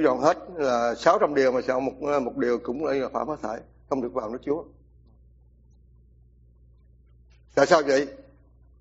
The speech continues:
Khi chúng ta qua trạm kiểm soát rồi, bây giờ chúng ta, tôi thường đi vô phi trường đó, thì, à, mình xét đủ hết trơn, bỏ đủ lên sẽ kiểm soát hết, nhưng mà còn thiếu chút xíu muốn giấy thôi cũng không qua được nữa, cũng không qua được nữa.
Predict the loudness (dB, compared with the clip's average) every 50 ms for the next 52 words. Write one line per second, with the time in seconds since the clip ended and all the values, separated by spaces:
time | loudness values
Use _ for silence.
0 | 2 2 4 6 6 6 6 6 4 4 4 4 0 -2 -2 0 -2 2 4 4
1 | 2 4 4 0 0 2 2 0 0 0 0 0 2 4 4 6 6 4 2 0
2 | 0 -2 0 2 2 0 0 -2 -4 -2 -2 0 2 2 2 2 2 0 0 0
3 | 0 0 0 -2 -4 -6 -8 -16 -20 _ _ _ _ _ _ _ -4 -2 0 2
4 | 2 4 4 4 2 2 0 -2 -6 -8 -12 -18 -20 _ _ _ _ -2 0 0
5 | 0 0 -2 -4 -4 -4 -6 -6 -6 -8 -6 2 2 2 2 2 2 2 4 6
6 | 6 4 4 2 2 2 0 0 0 2 2 2 2 0 0 0 2 2 2 4
7 | 4 4 4 2 0 -2 -6 -6 -6 -8 -8 -4 -6 -4 0 0 0 0 0 -2
8 | -2 -2 -4 -2 -2 -2 -4 -4 -10 -20 -20 _ _ -20 _ _ -4 -4 -2 2
9 | 4 4 4 2 0 -6 0 2 2 2 2 0 -4 -2 -2 2 4 4 4 4
10 | 2 0 -4 -6 -8 -12 -10 -10 -10 -8 -4 -2 -2 -2 -2 -2 -6 -6 -14 -16
11 | -18 -20 _ _ _ -20 -20 -20 -18 _ -6 -4 0 0 2 2 2 0 0 -2
12 | -6 -8 -14 -14